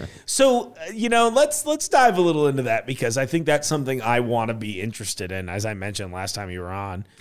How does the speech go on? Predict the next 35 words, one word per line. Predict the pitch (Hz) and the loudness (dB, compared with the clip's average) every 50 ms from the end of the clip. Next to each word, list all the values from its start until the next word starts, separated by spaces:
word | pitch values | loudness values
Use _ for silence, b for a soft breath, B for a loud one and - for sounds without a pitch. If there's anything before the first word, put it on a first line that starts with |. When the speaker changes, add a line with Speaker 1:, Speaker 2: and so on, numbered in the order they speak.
| B B B B | B B B B
Speaker 1:
Well, | - 170 | 2 2
the | 139 | 2
funny | - - 240 277 285 233 | 2 2 2 2 2 2
thing | - 131 117 107 | 2 2 2 4
is, | 104 101 110 117 | 4 2 2 2
after, | 143 156 156 156 - 151 131 - | 2 0 0 0 0 0 0 0
after | - 127 135 - - 120 | 0 -2 -2 -2 -2 -4
the | 110 | -6
season | 98 - 160 180 196 156 135 | -4 -2 -2 0 0 2 2
was | 113 107 101 90 | 2 2 0 0
over, | 101 98 95 92 104 101 95 - b b b b _ _ | 0 0 0 0 -2 -4 -6 -6 b b b b _ _
I've | - 196 | 0 2
been | 190 147 | 2 2
following | 123 - 135 131 120 107 104 | 0 0 0 0 2 0 0
Formula | 101 - - 127 117 110 104 98 | -2 -6 -4 -2 -2 0 0 0
One | 95 95 95 92 92 | 2 2 0 0 -2
since | - 95 90 - | -4 -6 -6 -4
I | - 101 101 | -2 -2 -2
was, | 95 98 92 | -2 -2 -6
like, | 92 90 87 85 - - - - | -6 -6 -6 -6 -8 -14 -20 -10
literally | 107 104 98 95 85 82 85 | -6 -4 -4 -2 -2 -4 -6
ten | 87 - - 107 107 101 | -6 -4 -2 0 0 2
years | 95 92 87 80 | 2 0 0 -2
old. | 87 82 87 85 85 - | -4 -6 -6 -8 -8 -6
Speaker 2:
Mm-hmm. | 135 135 151 170 220 - - _ _ | -4 -4 -2 -4 -4 -8 -12 _ _
Speaker 1:
And | - 110 107 104 101 98 95 92 - - - _ _ _ _ _ | -4 -2 0 0 0 0 -2 -4 -8 -14 -20 _ _ _ _ _
there's | 139 127 | -4 -2
never | - 147 151 143 143 | 0 0 2 2 2
been | 120 113 120 113 - | 2 4 2 2 2
any | 104 120 123 113 101 | 2 2 2 2 2
interest | 92 98 95 - 95 87 - | 0 -2 -4 -4 -8 -4 -2
in | 104 92 92 | -2 0 2
America | 92 92 90 87 87 87 - - 85 | 2 2 2 0 0 -2 -2 -4 -4
in | 90 | -2
it. | 90 87 - | -4 -4 -6